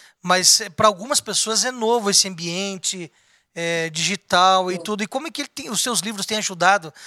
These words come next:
Speaker 1: as pessoas a sair de um poço que às vezes elas mesmas, elas mesmas entram, né?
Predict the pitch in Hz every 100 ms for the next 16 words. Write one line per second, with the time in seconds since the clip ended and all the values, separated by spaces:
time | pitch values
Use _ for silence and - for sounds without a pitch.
0 | - - - 196 - 208 - 196 202 214
1 | 185 180 - 190 220 - 180 185 160 185
2 | 190 - - - _ 180 196 175 196 175
3 | 175 - - 185 190 180 190 180 156 190
4 | 233 240 202 180 226